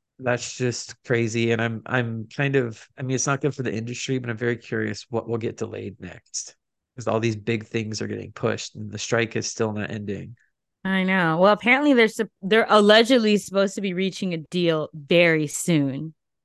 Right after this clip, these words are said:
Speaker 1: We'll see.
Speaker 2: Both
Speaker 1: And if they
Speaker 2: parties
Speaker 1: did
Speaker 2: are
Speaker 1: <laughs>
Speaker 2: optimistic. <laughs> Like, you know, that bullshit.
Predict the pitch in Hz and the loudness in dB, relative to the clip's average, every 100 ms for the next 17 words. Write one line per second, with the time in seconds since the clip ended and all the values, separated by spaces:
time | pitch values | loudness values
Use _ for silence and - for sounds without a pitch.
0 | _ _ _ _ _ _ 127 117 123 120 | _ _ _ _ _ _ -16 -8 -6 -6
1 | - 214 147 156 - 190 214 202 185 165 | 0 4 6 4 6 8 8 10 10 10
2 | 170 170 190 190 175 214 190 196 - - | 6 4 2 2 2 2 2 0 -4 4
3 | 277 - 285 269 233 302 240 214 220 202 | 4 4 4 4 2 -2 -2 -2 -2 0
4 | 247 190 - | -2 -2 -18